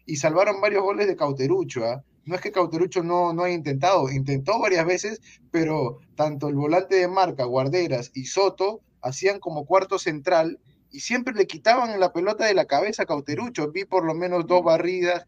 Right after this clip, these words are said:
que le quitaron el gol en, en puerta,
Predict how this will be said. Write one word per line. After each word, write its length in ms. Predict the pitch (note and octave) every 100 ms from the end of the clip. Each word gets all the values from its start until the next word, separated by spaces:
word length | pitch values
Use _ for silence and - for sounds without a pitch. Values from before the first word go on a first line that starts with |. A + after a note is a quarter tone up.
| _ - -
que 140 | - C#3
le 100 | C3+
quitaron 460 | C3 - D3 D3
el 120 | C3+
gol 280 | B2 D3 C#3+
en, 340 | C#3 B2 A2+ - _ _ -
en 140 | A#2+
puerta, 880 | B2+ C#3+ C#3 C3 A#2+ - C3+ B2